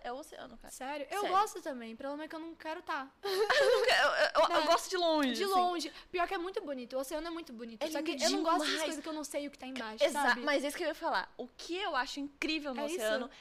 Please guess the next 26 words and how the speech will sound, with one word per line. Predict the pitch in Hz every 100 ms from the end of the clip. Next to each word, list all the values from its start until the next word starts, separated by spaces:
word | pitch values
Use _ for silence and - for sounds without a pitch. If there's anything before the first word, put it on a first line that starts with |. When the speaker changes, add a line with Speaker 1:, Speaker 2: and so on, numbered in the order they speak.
| -
Speaker 1:
é | 240
isso. | 269 226 220 - 202 240
Speaker 2:
Hum. | 302 311 302 294 285
Speaker 1:
É | 254
o | 254
mistério. | 254 277 - - - 220 214 202 190
Speaker 2:
Aí |
você | -
me | 285 277
deu | 269
aquela | 311 302 285 330
jantada | 285 339 381 247 247 269 349
de | 381 - -
palavras, | 381 - 262 262 269
porque | 277 311 -
eu | 320 392
realmente | 381 403 330 370
não | 359
consigo | 349 339
nem | 339 415 381 320
discordar | 311 - 403 427 370 440
disso. | 330 240 254
Speaker 1:
É | 294
um |
mistério. | 285 302 - - 247 220 233 226 202 180 180
Speaker 2:
Gosto. | 330 311 269 302